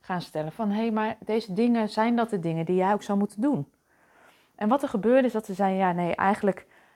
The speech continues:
ehm, hoeven deze dingen niet allemaal door mij te gebeuren, maar ik denk vaak dat het goed is voor mijn bedrijf." Dus we zijn eens gaan kijken van: "Hey, wat zijn nou de activiteiten, eh, die jou ook echt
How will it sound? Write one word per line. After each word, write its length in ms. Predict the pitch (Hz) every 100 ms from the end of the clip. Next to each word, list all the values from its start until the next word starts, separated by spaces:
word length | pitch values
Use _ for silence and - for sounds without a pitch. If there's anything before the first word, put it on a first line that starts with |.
| _
ehm, 420 | - 175 170 170 170
hoeven 260 | 175 254 277
deze 260 | 202 180
dingen 260 | 160 156 156
niet 140 | 151
allemaal 300 | - 156 156
door 100 | 156
mij 180 | 156 175
te 100 | 247
gebeuren, 340 | 196 151 151 165
maar 120 | 202
ik 60 |
denk 180 | 208 240
vaak 220 | 240 185
dat 100 | 185
het 120 | 170 170
goed 180 | -
is 100 | 220
voor 120 | - 180
mijn 120 | 156
bedrijf." 540 | 156 180 160 131 - _ _ _ _ _ _ _ - _ - _
Dus 140 | 208
we 60 | 208
zijn 200 | 220 262
eens 100 | 262
gaan 120 | 220
kijken 360 | 202 226 240 233
van: 160 | 208
"Hey, 260 | 185 196 208
wat 160 | 202 202
zijn 220 | 233 226
nou 200 | 214 196
de 280 | 185 180 165 _ _ _ _ _
activiteiten, 880 | - 202 190 175 - 170 226 254 277 _ _ _ _ _
eh, 220 | 185 185 180
die 100 | 196
jou 160 | 220 214
ook 80 |
echt 420 | - 202 - -